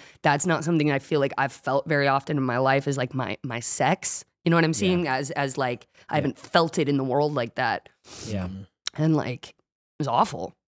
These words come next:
Speaker 1: So fuck you, sir.
Speaker 2: Yeah, for
Speaker 3: Fuck
Speaker 2: real.
Speaker 3: that guy.
Speaker 1: Yeah.
Speaker 2: I know, I know,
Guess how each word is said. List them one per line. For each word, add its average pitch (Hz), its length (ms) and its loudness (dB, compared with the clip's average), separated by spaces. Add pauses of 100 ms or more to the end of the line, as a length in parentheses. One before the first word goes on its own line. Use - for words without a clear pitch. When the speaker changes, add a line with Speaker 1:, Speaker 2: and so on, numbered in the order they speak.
(180)
Speaker 1:
So 127 240 -2
fuck 220 320 2
you, 226 180 2
sir. 131 320 0 (140)
Speaker 2:
Yeah, 101 380 -4 (180)
for - 180 -4
Speaker 3:
Fuck 123 100 0
Speaker 2:
real. 101 120 0
Speaker 3:
that 95 160 -2
guy. 92 260 -6 (140)
Speaker 1:
Yeah. 135 320 0 (340)
Speaker 2:
I 131 80 -4
know, 123 840 4
I 120 60 -2
know, 120 480 0